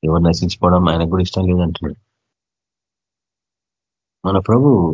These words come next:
జీవం గల దేవుడు, సత్యవంతుడు అని ఈ యొక్క గ్రంథంలో జ్ఞాపకం చేయబడుతుంది. కాబట్టి మనకి వాటితో ఏ పని లేదు. ముఖ్యంగా వీళ్ళు ఎనిమిదవ వచనంకి వచ్చేటప్పటికి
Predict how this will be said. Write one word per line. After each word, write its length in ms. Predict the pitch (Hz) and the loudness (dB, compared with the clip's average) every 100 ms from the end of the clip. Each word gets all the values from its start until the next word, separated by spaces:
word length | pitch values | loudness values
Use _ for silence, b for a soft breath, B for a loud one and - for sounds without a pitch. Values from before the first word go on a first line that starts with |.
| - 78 | -4 -4
జీవం 280 | 85 90 95 | 0 2 2
గల 160 | 95 85 76 | 2 0 0
దేవుడు, 360 | 78 78 80 80 - _ - | 0 2 0 -2 -6 _ -10
సత్యవంతుడు 800 | 73 73 85 80 78 78 80 80 - | -10 -2 0 0 0 -2 -2 -2 -4
అని 240 | 71 71 71 71 - _ _ _ _ | -6 -6 -6 -8 -14 _ _ _ _
ఈ 80 | 73 | -6
యొక్క 200 | 76 73 | -4 -4
గ్రంథంలో 520 | - - 71 71 78 76 | -4 -2 0 2 2 0
జ్ఞాపకం 400 | 151 147 143 110 | 0 -2 0 0
చేయబడుతుంది. 580 | 76 71 69 - 71 64 | 2 2 -2 -6 -6 -4
కాబట్టి 460 | 71 73 76 82 98 - | -2 -2 -2 0 -2 0
మనకి 340 | 80 80 - | 0 0 0
వాటితో 420 | 143 147 143 - - - | 0 0 -2 -4 -4 0
ఏ 140 | 80 80 | -2 -2
పని 260 | 73 73 | -2 -2
లేదు. 280 | 67 65 69 65 | -2 -4 -6 -4
ముఖ్యంగా 420 | 87 90 139 123 82 139 _ _ - _ _ _ 110 | -2 2 2 2 0 -4 _ _ -20 _ _ _ 0
వీళ్ళు 300 | 117 113 90 104 101 - | 2 4 4 2 -2 -2
ఎనిమిదవ 340 | 95 101 120 107 | 0 4 4 4
వచనంకి 280 | 95 98 | 2 0
వచ్చేటప్పటికి 520 | 92 - 78 73 73 | 0 -2 -4 -6 -6